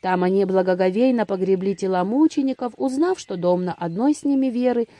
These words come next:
и принимая её к тому же за юношу, капитан корабля стал умолять её вместе с ним взойти на корабль. "Прибудем неразлучно вместе до конца нашей жизни", — говорил он.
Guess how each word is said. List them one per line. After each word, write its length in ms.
и 80
принимая 540
её 260
к 80
тому 280
же 100
за 160
юношу, 500
капитан 460
корабля 420
стал 320
умолять 460
её 200
вместе 380
с 100
ним 200
взойти 400
на 120
корабль. 520
"Прибудем 480
неразлучно 680
вместе 400
до 80
конца 380
нашей 320
жизни", — 420
говорил 480
он. 180